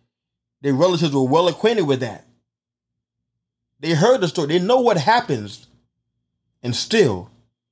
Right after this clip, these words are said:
this happened. Judges six and twelve in part said, "The angel of the Lord came and sat down where Gideon was harvesting wheat in a wine press to keep it from the Midianites.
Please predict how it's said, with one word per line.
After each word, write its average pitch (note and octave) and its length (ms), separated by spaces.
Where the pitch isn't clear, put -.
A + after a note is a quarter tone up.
this B2 200
happened. - 380
Judges C3 340
six C3 160
and B2+ 120
twelve C3+ 200
in A#2+ 100
part F3 320
said, A#2 280
"The A2+ 120
angel D#3+ 220
of C#3+ 60
the C3+ 60
Lord C#3+ 420
came F3 240
and C3+ 120
sat D#3 320
down D3 480
where C3+ 180
Gideon E3 380
was C#3 140
harvesting D3+ 520
wheat F#3 220
in C#3+ 100
a C3+ 60
wine F3+ 360
press C3 360
to B2+ 100
keep G3+ 260
it E3 140
from F3 220
the E3 80
Midianites. D3 680